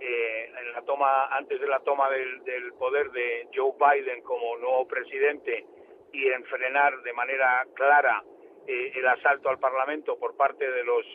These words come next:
eh, simpatizantes más exaltados de, de Donald Trump.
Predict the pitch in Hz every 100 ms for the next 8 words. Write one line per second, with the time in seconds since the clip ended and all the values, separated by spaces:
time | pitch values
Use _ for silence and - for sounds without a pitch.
0 | - 123 120 - 123 - 123 131 123 139
1 | 139 139 123 135 135 139 - 131 135 151
2 | 139 110 117 117 110 - - - - -
3 | 123 131 143 147 160 170 196